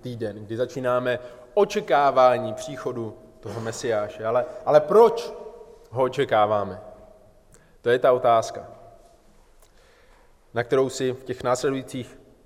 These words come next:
čtyřech týdnech chceme odpovědět. Dovolte mi dnes trošku delší úvod. Na počátku stvořil hu-,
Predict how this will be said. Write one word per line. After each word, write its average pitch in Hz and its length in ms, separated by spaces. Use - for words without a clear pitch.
čtyřech 135 360
týdnech 143 360
chceme 120 240
odpovědět. 120 540
Dovolte 190 320
mi 226 120
dnes 190 440
trošku 196 480
delší 175 440
úvod. 190 480
Na 175 140
počátku 185 880
stvořil 160 440
hu-, 143 180